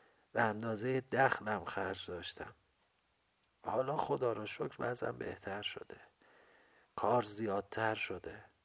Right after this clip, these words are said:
یک خورده هم پول آن دکان پر و بالم را باز کرده. بی دکان هم کار دارم. می‌بینی که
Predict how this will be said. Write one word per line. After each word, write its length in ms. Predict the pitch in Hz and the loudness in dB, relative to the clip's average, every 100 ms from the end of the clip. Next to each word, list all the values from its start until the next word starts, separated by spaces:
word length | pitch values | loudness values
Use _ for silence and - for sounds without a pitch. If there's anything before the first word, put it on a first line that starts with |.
| _ _ _ _ _ _ _ _ - | _ _ _ _ _ _ _ _ -6
یک 180 | 151 | -2
خورده 320 | - - 135 131 | 0 2 2 2
هم 180 | 131 | 0
پول 220 | 127 131 127 | -2 -2 0
آن 180 | 120 120 | 0 0
دکان 400 | 113 - 120 120 - - - - _ _ - | 0 4 4 4 -4 -20 -20 -20 _ _ -6
پر 180 | 90 107 | -2 0
و 40 | |
بالم 400 | 104 117 110 107 | 0 2 2 0
را 140 | 101 110 | -2 -2
باز 360 | 104 110 98 | 0 0 -2
کرده. 480 | - - - - - - _ _ _ _ _ _ _ _ _ _ _ _ - | -6 -8 -8 -14 -20 -20 _ _ _ _ _ _ _ _ _ _ _ _ -2
بی 160 | 117 104 | -2 0
دکان 440 | 113 110 - 135 | 0 0 2 0
هم 260 | 127 123 117 | 0 -2 -4
کار 340 | - 104 117 | -6 -2 -2
دارم. 320 | 104 90 85 85 | -2 -6 -8 -8
می‌بینی 400 | 110 117 110 - | -8 -6 -8 -10
که 320 | - 80 | -10 -12